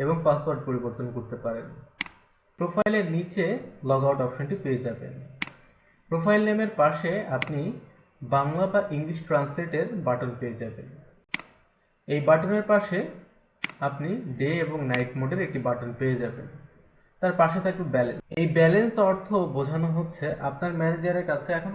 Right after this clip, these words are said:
কত টাকা আছে। এখন আমরা চলে যাব ড্যাশবোর্ড। ড্যাশবোর্ডে আসলে আমরা বাম পাশে দেখতে পারবো সম্ভাব্য। এখানে সম্ভাব্যের অর্থ হচ্ছে আপনার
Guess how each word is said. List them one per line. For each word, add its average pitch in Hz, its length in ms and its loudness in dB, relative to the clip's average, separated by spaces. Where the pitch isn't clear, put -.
কত 147 120 -2
টাকা 131 180 0
আছে। - 280 -14
এখন 196 260 0
আমরা 180 220 2
চলে 151 240 2
যাব 127 140 2
ড্যাশবোর্ড। 120 440 2
ড্যাশবোর্ডে 175 540 2
আসলে 180 260 -4
আমরা 127 180 -2
বাম 135 220 2
পাশে 175 200 -2
দেখতে 139 180 -6
পারবো 131 280 0
সম্ভাব্য। 135 480 -4
এখানে 165 320 -2
সম্ভাব্যের 196 560 2
অর্থ - 160 -2
হচ্ছে 160 220 -4
আপনার 139 220 -6